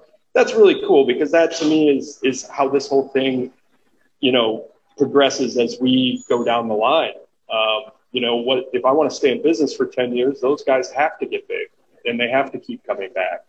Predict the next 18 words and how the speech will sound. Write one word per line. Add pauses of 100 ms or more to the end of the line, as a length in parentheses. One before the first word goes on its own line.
(160)
And
those,
those, (340)
the
guy,
all
the
people
that
we
listened
to
growing
up
are
just
kinda,
well,